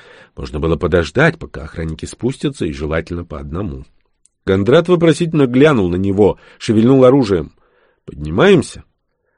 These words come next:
«А если кого-то пошлют за подмогой, пока мы тут размышлять будем?» Данила махнул рукой: «За мной!» и взлетел по лестнице. В тесной комнатке охраны на первом этаже собрались четверо мужиков.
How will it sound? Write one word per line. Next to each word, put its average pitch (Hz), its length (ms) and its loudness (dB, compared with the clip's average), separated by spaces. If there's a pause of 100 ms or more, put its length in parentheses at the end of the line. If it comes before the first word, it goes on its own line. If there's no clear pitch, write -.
(140)
«А - 20 -18
если 69 420 -10
кого-то 73 480 -10
пошлют - 520 -10
за 87 120 -6
подмогой, 90 600 0
пока 107 260 -4
мы 117 140 0
тут 123 220 -6
размышлять 117 640 -2
будем?» 113 320 -12 (420)
Данила 82 300 -2
махнул 85 400 -4
рукой: 85 300 -4
«За 78 240 0
мной!» 101 340 2 (220)
и 156 160 -4
взлетел 90 560 -6
по - 180 -18
лестнице. - 680 -20 (960)
В - 120 -20
тесной 185 380 4
комнатке 160 640 4
охраны 131 400 2
на 143 80 2
первом 98 380 2
этаже 107 320 2
собрались 127 460 2
четверо 131 440 2
мужиков. 127 560 -2